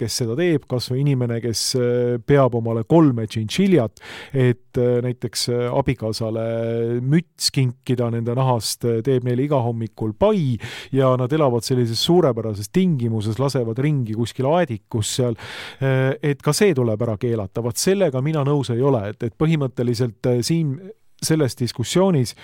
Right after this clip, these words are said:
selles, äh, loomakaitseseaduse punktis, äh, peavad just nimelt konservatiivid ja traditsionalistid harrastama sellist nii-öelda kesktee, äh, väljatoomist ja, ja ütlema seda, et,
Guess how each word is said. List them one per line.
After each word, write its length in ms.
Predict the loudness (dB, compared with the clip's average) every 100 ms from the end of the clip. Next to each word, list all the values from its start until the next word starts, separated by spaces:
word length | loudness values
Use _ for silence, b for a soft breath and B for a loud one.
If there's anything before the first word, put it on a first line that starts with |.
| B B B -6
selles, 460 | 0 2 2 0
äh, 180 | 0 2 2
loomakaitseseaduse 1040 | 2 0 -2 -4 -4 -4 -2 -4 -2 -4 0
punktis, 500 | -2 -2 -4 -2 -2
äh, 120 | -2 B B
peavad 320 | 0 2 4 2
just 160 | 0
nimelt 240 | 0 -2 2
konservatiivid 880 | 2 2 0 0 -4 -4 -4 -2 -4
ja 80 | -2
traditsionalistid 760 | -2 -2 -2 -2 -2 -2 -4 -2
harrastama 640 | 0 2 0 -4 -8 -6
sellist 340 | -4 -4 -4 -2
nii-öelda 300 | -2 -2 -4 B -2
kesktee, 680 | 0 0 -2 -4 -4 -4 -4
äh, 460 | -8 -18 -12 -6 -2 0 0 0 -2 -2 -6 -8 -10 -8 -8 -8 -8 -8 -6 -8 -6 0
väljatoomist 760 | 4 4 2 -4 -6 -6 -4 0
ja, 220 | 2 2 4
ja 140 | 4
ütlema 280 | 2 0 0
seda, 300 | 0 2 2 2
et, 240 | -4 -2